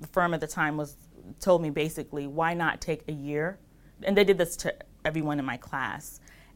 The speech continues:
"And do whatever you want, volunteer, we'll pay you half your salary. Um,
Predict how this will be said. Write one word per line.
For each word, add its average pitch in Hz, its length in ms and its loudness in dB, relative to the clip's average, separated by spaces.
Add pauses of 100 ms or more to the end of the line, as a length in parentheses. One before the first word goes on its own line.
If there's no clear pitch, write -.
"And 165 160 0
do 180 100 -2
whatever 170 240 2
you 202 100 0
want, 175 240 0
volunteer, 165 560 -2
we'll 151 120 -4
pay 160 180 -6
you 156 100 -6
half 160 280 -8
your 208 80 -8
salary. 143 580 -8 (420)
Um, 156 380 -2